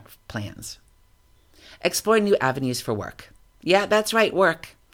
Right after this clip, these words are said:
Even though we may have just retired from our previous job responsibilities, we still have a lot to offer. Let's think about applying our skill set and interests to a new sector or position, one different from our career. This could be a part-time or full-time volunteer or for pay.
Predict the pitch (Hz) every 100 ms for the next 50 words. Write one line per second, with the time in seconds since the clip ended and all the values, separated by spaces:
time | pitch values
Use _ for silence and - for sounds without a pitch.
0 | - - - - 156 190 220 220 208 170
1 | 143 165 165 214 - 156 151 147 143 156
2 | 147 165 - 139 143 - 143 147 143 110
3 | 90 - - - - 131 170 175 127 143
4 | - - 131 123 87 - - - - -
5 | - - - - 190 - 233 240 196 -
6 | - 135 160 - 170 - 143 143 135 135
7 | 175 147 151 107 - - - - - 175
8 | 220 220 - - - - - - 165 175
9 | 139 - 80 - _ _ - - - 180
10 | 190 202 135 - 110 107 104 101 98 -
11 | - _ _ _ _ _ _ _ _ _
12 | _ - - - 190 208 151 107 - 139
13 | - 180 175 113 - 151 160 160 160 151
14 | 156 151 180 180 170 170 170 185 185 123